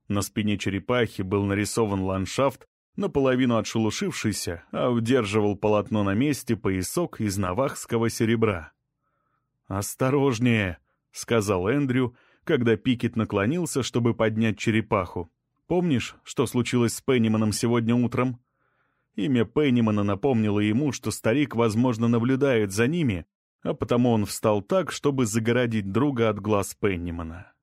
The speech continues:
Нельзя позволить ему разгадать их замысел. Эндрю видел, что старик продолжает вкапываться в землю, хотя и без прежней ярости,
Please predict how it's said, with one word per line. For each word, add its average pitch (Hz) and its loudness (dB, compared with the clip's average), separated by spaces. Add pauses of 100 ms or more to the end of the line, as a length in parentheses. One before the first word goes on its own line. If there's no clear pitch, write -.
(400)
Нельзя 117 2
позволить 101 -2
ему 123 0
разгадать 104 0
их 101 -6
замысел. 95 -4 (420)
Эндрю 135 0
видел, 120 2
что 107 -2
старик 120 -2
продолжает 107 0
вкапываться 123 -2
в 113 0
землю, 107 0 (140)
хотя 165 -2
и 120 2
без 101 -4
прежней 95 0
ярости, 139 -2